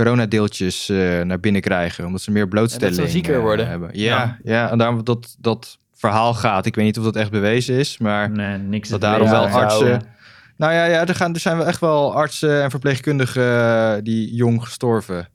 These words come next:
Speaker 3: Ja, dus die,
Speaker 1: In ieder geval in de
Speaker 3: die,
Speaker 1: eerste golf, ja.
Speaker 3: die Italiaanse artsen
Speaker 2: Ja.
Speaker 3: van de eerste golf, die,
Speaker 1: Ja.
Speaker 3: die
Speaker 1: Ja.
Speaker 3: hebben
Speaker 2: Ja,
Speaker 3: het
Speaker 2: dat
Speaker 3: best
Speaker 2: is waar.
Speaker 3: wel, eh,
Speaker 1: Ja.
Speaker 3: daar ging het best wel hard.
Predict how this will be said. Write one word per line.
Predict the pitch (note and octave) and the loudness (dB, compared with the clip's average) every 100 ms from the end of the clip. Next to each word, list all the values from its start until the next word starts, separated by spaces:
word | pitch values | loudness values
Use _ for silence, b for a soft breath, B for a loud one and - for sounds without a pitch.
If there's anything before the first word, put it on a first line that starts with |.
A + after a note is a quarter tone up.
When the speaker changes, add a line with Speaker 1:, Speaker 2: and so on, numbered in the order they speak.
| _ | _
Speaker 3:
Ja, | A#2 G2+ A2+ | -6 -6 -6
dus | A2+ | -6
die, | A#2+ | -4
Speaker 1:
In | |
ieder | A#2 A2+ | -2 -2
geval | A2 | 0
in | G#2+ | 0
de | |
Speaker 3:
die, | G#2+ | 2
Speaker 1:
eerste | A2 G#2+ | 2 0
golf, | G#2 F2+ - - | -6 -6 -10 -12
ja. | G#2 - | -6 -6
Speaker 3:
die | |
Italiaanse | C3 B2+ C3 B2 B2 - | -6 -6 -2 -2 -2 -4
artsen | - B2 A#2 | -8 -6 -4
Speaker 2:
Ja. | |
Speaker 3:
van | A2+ | -4
de | A#2+ | -4
eerste | A#2 A2+ | -4 -8
golf, | - C3 D3 - | -8 -6 -8 -8
die, | A#2+ | -6
Speaker 1:
Ja. | A#2+ A#2+ A#2 | -4 -4 -8
Speaker 3:
die | A2 B2 B2 | -8 -6 -4
Speaker 1:
Ja. | B2+ | -4
Speaker 3:
hebben | G2 A#2 | -4 -4
Speaker 2:
Ja, | |
Speaker 3:
het | C3 | -8
Speaker 2:
dat | C#3+ | -6
Speaker 3:
best | A2+ | -6
Speaker 2:
is | A2 | -6
waar. | G#2+ | -8
Speaker 3:
wel, | G#2+ | -6
eh, | G#2+ G#2+ A2 A2 G#2 | -6 -6 -8 -10 -8
Speaker 1:
Ja. | F2 E2+ b b _ | -8 -10 b b _
Speaker 3:
daar | A#2 | -8
ging | G#2+ A2 | -6 -6
het | |
best | A2 G#2 | -6 -6
wel | G2+ | -6
hard. | G#2 G#2 - | -8 -10 -16